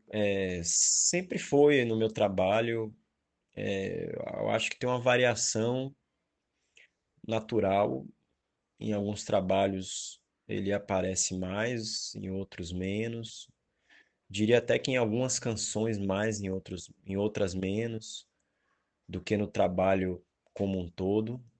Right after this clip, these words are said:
né? Desde o início da minha primeira banda, Mutamarri, em noventa e três, já tinha algo de música brasileira. Na Saci,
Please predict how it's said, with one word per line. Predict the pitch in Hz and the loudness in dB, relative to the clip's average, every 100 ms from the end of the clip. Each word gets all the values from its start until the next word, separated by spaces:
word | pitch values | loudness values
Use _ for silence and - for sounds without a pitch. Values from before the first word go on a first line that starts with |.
| - | -12
né? | 98 98 104 - _ _ 87 _ - - | -8 -6 -6 -10 _ _ _ _ -18 -16
Desde | 107 117 131 131 | -2 0 2 0
o | |
início | 123 110 135 - 120 104 - | 0 0 0 0 -4 -6 0
da | 107 | 2
minha | 110 113 | 2 0
primeira | 110 110 127 | 0 2 2
banda, | 104 95 101 113 101 | 2 0 0 2 0
Mutamarri, | 104 107 107 107 90 98 104 | 0 -2 0 0 -2 -4 -2
em | |
noventa | 104 98 107 107 | -2 -2 -4 -2
e | 110 | -4
três, | - 90 101 113 - - _ _ _ _ _ _ _ - _ | -2 0 0 -2 -6 -10 _ _ _ _ _ _ _ -20 _
já | 95 117 120 | 2 4 6
tinha | - 123 127 127 | 4 0 2 4
algo | 107 113 110 | 6 6 4
de | 104 | 0
música | 107 107 101 | -2 -2 -2
brasileira. | 101 104 98 95 92 101 110 104 101 - _ _ _ - - - - | 2 2 2 -2 0 2 2 2 -4 -14 _ _ _ -20 -20 -20 0
Na | 110 110 | 4 6
Saci, | - 104 - - 110 117 123 117 107 | 6 6 6 6 4 4 2 2 -2